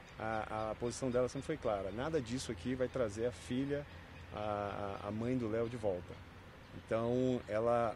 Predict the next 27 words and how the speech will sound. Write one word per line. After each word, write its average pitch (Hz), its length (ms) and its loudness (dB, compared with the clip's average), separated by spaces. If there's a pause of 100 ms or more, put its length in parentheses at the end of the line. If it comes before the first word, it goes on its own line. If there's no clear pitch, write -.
o 123 80 2
objetivo 131 520 -2
dela, 120 420 2 (100)
o 120 60 -2
objetivo 110 420 -2
de 107 100 -8
todos, 131 340 0
na 110 100 -4
verdade, 101 520 -2 (460)
é 113 100 2
que 123 680 2 (400)
situações 135 600 2
como 123 280 0
o - 20 -2
que 117 100 -4
aconteceu 107 400 -4
com 113 100 -6
a - 20 -10
filha 135 200 -2
dela 120 240 2
sejam 131 240 -4
evitadas, 95 440 0 (160)
para 101 100 -6
que 113 140 -4
nenhuma 135 260 0
família 127 380 0
mais 113 280 -4